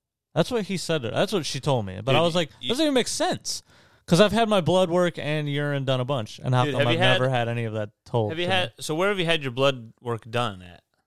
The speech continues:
Speaker 2: Have you had it done at the hospital or at a primary care?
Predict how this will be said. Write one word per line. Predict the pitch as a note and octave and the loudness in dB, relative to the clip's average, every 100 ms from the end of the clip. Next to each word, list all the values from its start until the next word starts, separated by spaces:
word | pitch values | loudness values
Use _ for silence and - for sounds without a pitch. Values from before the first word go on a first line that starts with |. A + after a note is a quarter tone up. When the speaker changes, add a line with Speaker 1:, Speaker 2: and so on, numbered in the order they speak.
| _ _ | _ _
Speaker 2:
Have | A#2+ | -10
you | A#2+ | -2
had | B2 | 0
it | A2 | 0
done | A#2 | -2
at | G#2+ | -4
the | A2 | -6
hospital | D3+ F3 - G3 G3 G3 F#3 _ _ _ _ _ | -6 -6 -8 -14 -12 -12 -16 _ _ _ _ _
or | B2 A2+ | -6 -2
at | A2 | -2
a | G#2 | -4
primary | - A2+ G#2 G2 F#2+ | -6 -8 -6 -12 -12
care? | - G2 F2+ | -12 -12 -14